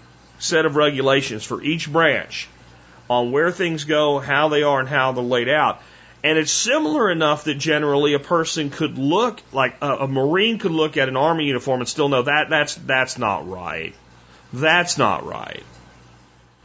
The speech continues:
Yeah, or you, you happen to notice, like, a, a guy in a Marine Corps uniform and he's wearing a decoration that's specifically an Army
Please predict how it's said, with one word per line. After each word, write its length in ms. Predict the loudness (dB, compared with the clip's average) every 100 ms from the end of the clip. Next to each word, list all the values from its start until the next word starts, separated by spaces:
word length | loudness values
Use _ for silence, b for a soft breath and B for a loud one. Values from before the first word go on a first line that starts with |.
| -20 -4
Yeah, 260 | -2 0
or 200 | 0 0
you, 180 | 0 -4
you 320 | -2 -2 0
happen 200 | 0 0
to 60 | 0
notice, 460 | 2 2 2 0 0
like, 280 | 0 -2 -6
a, 200 | -2 -2
a 120 | -4 -2
guy 280 | 2 2
in 60 | 2
a 40 |
Marine 320 | -2 -2 -2 -4
Corps 260 | -2 -2
uniform 640 | 0 -4 -4 -2 -2 -4 -4
and 120 | -6
he's 160 | -4
wearing 380 | 0 2 2 0
a 80 | -4
decoration 840 | -6 -2 0 0 0 0 0 -4 -6
that's 160 | -8
specifically 720 | -8 -6 -4 -2 -2 -4 -4
an 80 | -2
Army 480 | 0 0 0 -2